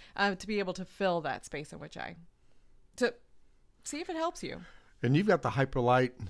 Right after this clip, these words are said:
Speaker 2: Southwest, uh,
Speaker 1: Yeah.
Speaker 2: thirty-four hundred.
Speaker 1: I love it.
Speaker 2: So you've gotta pack that thing,
Speaker 1: Yeah.
Speaker 2: um, accurately.
Speaker 1: Right.
Speaker 2: So
Speaker 1: Uh, so I end up bringing my volume more,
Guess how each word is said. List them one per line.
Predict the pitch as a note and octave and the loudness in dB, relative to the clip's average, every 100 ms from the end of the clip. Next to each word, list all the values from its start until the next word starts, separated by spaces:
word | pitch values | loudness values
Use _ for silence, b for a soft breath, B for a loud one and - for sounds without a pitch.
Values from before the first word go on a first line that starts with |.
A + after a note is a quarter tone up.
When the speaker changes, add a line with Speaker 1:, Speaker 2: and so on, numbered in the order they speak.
| - | -6
Speaker 2:
Southwest, | - C3+ A#2+ B2+ B2+ - - | 4 4 6 4 4 0 2
uh, | B2+ | 4
Speaker 1:
Yeah. | A#2+ A#2 | 6 4
Speaker 2:
thirty-four | - C3+ B2+ C3 | 4 4 4 2
hundred. | A#2+ D#3+ - - - - | 2 0 -4 -10 -16 -12
Speaker 1:
I | F3+ | -6
love | F#3 G3+ | -4 -4
it. | D3 - | -6 -4
Speaker 2:
So | A#2 C3 A#2 A2+ | 0 2 4 4
you've | A#2 D3 C#3 | 4 4 8
gotta | D3 F3 | 8 8
pack | C3+ G2 F2+ | 6 0 -2
that | F#2 - | -8 -10
thing, | F2 F2 D#2 D#2+ | -10 -10 -10 -8
Speaker 1:
Yeah. | G3+ F3 D#3+ - | -8 -8 -10 -6
Speaker 2:
um, | G#2 F#2+ | -6 -4
accurately. | G2 G2 - F2+ D2 - - | -6 -8 -6 -8 -6 -10 -8
Speaker 1:
Right. | F#3+ F3+ D3+ - - b b b b - | -4 -2 -4 -14 -20 b b b b -12
Speaker 2:
So | - A#2+ A2 G#2 | -2 0 0 0
Speaker 1:
Uh, | F#3 F#3 | 0 -2
so | F3+ B3+ | 2 6
I | A3+ A#3+ | 8 8
end | A#3+ A3 G3+ | 4 0 2
up | F#3+ F3+ - b b b b | 2 2 2 b b b b
bringing | F#3 G#3 G#3+ G#3+ G3+ F#3+ - - _ - - - E3+ | -6 -2 0 0 -2 -6 -10 -16 _ -20 -20 -16 -8
my | F3+ F#3 F#3 F#3+ F#3 | -4 2 4 4 2
volume | E3 F3+ F#3 G3+ G3 F3+ E3 D#3+ D#3+ - | -2 4 6 6 2 -4 -4 -6 -8 -8
more, | F3 E3 E3 D#3+ D#3+ D#3 D#3 D#3+ | -8 -4 -4 -4 -4 -4 -8 -10